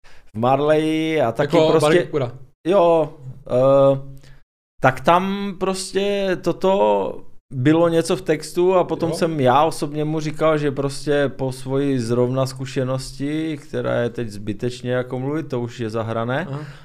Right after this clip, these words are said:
Speaker 1: ale prostě řekl jsem mu svůj názor a to, to bylo celé, ale rozumíš, pro něho je to nepodstatné, to bylo podstatné prostě pro mě,
Speaker 2: Jo.
Speaker 1: ale už tehdy jsem prostě měl takové, eh, rozumíš, co, co bys tomu řekl,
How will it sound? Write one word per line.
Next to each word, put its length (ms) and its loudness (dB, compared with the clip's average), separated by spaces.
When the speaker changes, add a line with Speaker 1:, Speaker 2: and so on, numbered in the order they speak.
Speaker 1:
ale 680 4
prostě 680 4
řekl 260 0
jsem 180 0
mu 100 -4
svůj 220 -4
názor 400 0
a 100 2
to, 300 0
to 140 -8
bylo 180 0
celé, 320 2
ale 440 2
rozumíš, 400 -2
pro 140 -4
něho 120 0
je 60 4
to 380 2
nepodstatné, 800 -2
to 100 -10
bylo 200 -4
podstatné 680 -4
prostě 340 -6
pro 240 -2
mě, 360 -2
Speaker 2:
Jo. 100 -12
Speaker 1:
ale 420 6
už 200 -4
tehdy 300 0
jsem 200 -4
prostě 400 -4
měl 260 -4
takové, 320 -2
eh, 840 -2
rozumíš, 560 -6
co, 300 0
co 100 -6
bys 140 -10
tomu 220 -6
řekl, 340 -10